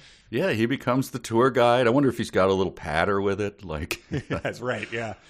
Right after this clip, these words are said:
Speaker 1: uh, the guy in back, he's, he's going, "I don't get anything he's saying." "That's all right, sir. We'll,
Speaker 2: <laughs>
Speaker 1: we'll explain it slower later." Anyway, off to the left, you'll see. <laughs>
Speaker 2: And over here, you'll see that we've got a Hard Rock Cafe. Pff,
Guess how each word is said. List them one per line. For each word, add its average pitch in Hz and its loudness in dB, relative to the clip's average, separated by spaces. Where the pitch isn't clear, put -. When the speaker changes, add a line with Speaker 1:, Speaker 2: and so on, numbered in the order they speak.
Speaker 1:
uh, 92 -4
the 98 -2
guy 107 4
in 95 2
back, 101 4
he's, 113 -2
he's 110 0
going, 85 -2
"I 101 2
don't 104 2
get 87 -2
anything 95 2
he's 85 -6
saying." 90 0
"That's 110 -2
all 95 4
right, 73 0
sir. 78 -2
We'll, 117 0
Speaker 2:
<laughs> - -20
Speaker 1:
we'll 160 6
explain 120 4
it 95 -2
slower 90 0
later." 80 -2
Anyway, 247 0
off 175 0
to 151 -8
the - -6
left, 98 -8
you'll 80 -10
see. 80 -12
<laughs> - -20
Speaker 2:
And 175 6
over 170 6
here, 226 8
you'll 147 4
see 139 0
that 120 0
we've 139 -6
got 147 4
a 113 0
Hard 156 8
Rock 147 2
Cafe. 139 2
Pff, - -6